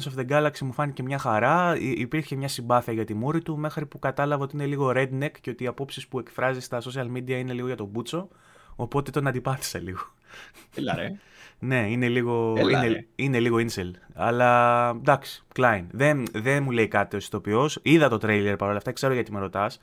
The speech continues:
Speaker 1: Για να σου πω αν συμφωνώ ή όχι με το ότι ο Super Mario δεν έχει ιταλική προφορά και ψηλή φωνή. Δεν με νοιάζει καθόλου.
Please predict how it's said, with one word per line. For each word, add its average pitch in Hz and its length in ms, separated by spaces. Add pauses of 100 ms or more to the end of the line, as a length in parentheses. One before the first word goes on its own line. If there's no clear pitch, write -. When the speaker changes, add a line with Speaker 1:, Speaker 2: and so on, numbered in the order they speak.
(300)
Speaker 1:
Για 113 140
να 113 80
σου 110 160
πω 135 180
αν 139 120
συμφωνώ 135 500
ή 123 80
όχι 139 240
με 127 100
το 123 120
ότι 120 160
ο 113 60 (120)
Super 131 140
Mario 135 240
δεν 135 260
έχει 139 360 (220)
ιταλική 113 440
προφορά 127 380
και 131 100
ψηλή 135 240
φωνή. 131 380 (280)
Δεν 131 200
με 143 60
νοιάζει 147 180
καθόλου. 123 360